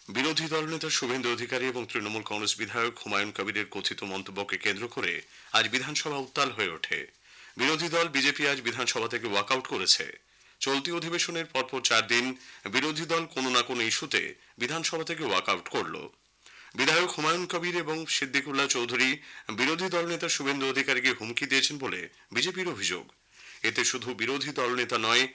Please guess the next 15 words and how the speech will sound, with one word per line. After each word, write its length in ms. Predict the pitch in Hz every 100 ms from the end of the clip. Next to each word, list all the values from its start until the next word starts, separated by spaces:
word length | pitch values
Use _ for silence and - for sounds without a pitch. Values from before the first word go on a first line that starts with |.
| - -
সারা 300 | - 131 147
রাজ্যের 300 | 147 147 180
সাধারণ 400 | - 139 147 151
মানুষও 360 | 139 139 - 139
ভীত 260 | - -
বলে 220 | 151 151
দাবি 220 | 127 110 117
করে 380 | 120 127 131 - -
আজ 180 | 110 120
অধ্যক্ষের 460 | 135 147 175 180 170
দৃষ্টি 300 | 127 - 127
আকর্ষণ 360 | 113 113 123
করেন 300 | 110 110 139
বিজেপি 280 | 139 107 107
বিধায়করা। 680 | 107 113 101 90 - 76